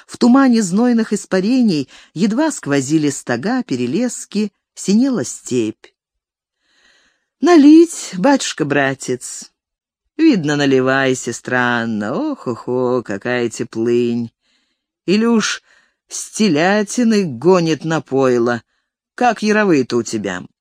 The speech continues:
Анна Лукьяновна Недобежкина была весьма дородная женщина с седыми буклями, стройным подбородком и лоснящимися щеками с меланхолической улыбкой.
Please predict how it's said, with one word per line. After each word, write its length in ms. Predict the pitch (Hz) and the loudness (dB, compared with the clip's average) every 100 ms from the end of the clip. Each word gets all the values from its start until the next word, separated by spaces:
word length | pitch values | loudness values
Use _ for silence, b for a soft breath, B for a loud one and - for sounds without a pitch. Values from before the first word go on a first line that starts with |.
| _ _ _ _ _ _ _ _ _ - | _ _ _ _ _ _ _ _ _ -4
Анна 540 | 196 285 262 233 214 | 0 2 2 2 2
Лукьяновна 1120 | 202 190 - 143 196 185 143 127 123 123 123 - B B B B | 0 -2 -4 -4 -2 -2 -2 -4 -2 -2 -2 -6 B B B B
Недобежкина 1120 | 139 165 135 123 170 330 285 - 113 113 101 | 0 0 2 0 0 -2 -2 -6 -4 -4 -4
была 800 | 113 107 127 156 147 139 151 226 | -8 -12 -6 -2 0 0 0 -2
весьма 500 | 262 285 - 202 160 | -2 -2 -2 -2 0
дородная 580 | 175 226 139 123 131 135 | -2 -2 -2 -2 -4 -4
женщина 720 | 127 131 131 - 127 135 127 B B | -4 -4 -6 -4 -4 -2 -6 B B
с 260 | - - | -16 -6
седыми 380 | 151 127 131 123 | -2 0 -2 -2
буклями, 800 | 101 117 240 - 240 233 226 220 B B | -4 -4 -4 -2 -2 0 0 -2 B B
стройным 600 | - - 147 135 139 131 | -16 -6 -2 -2 -2 -4
подбородком 880 | 131 127 123 120 190 262 - 220 202 B B | -4 -4 -4 -2 -2 -2 -2 -2 -2 B B
и 60 | 151 | -2
лоснящимися 800 | 139 - 151 165 - 143 139 147 | -2 -4 -8 -8 -8 -8 -6 -6
щеками 800 | - - 135 - 127 123 123 | -6 -6 -8 -4 -4 -2 -4
с 140 | 123 - | -6 -6
меланхолической 880 | 117 120 123 139 214 - - 220 202 | -8 -6 -6 -8 -8 -12 -6 -4 -2
улыбкой. 840 | 175 127 110 95 - - 113 | -2 -2 -4 -6 -12 -10 -10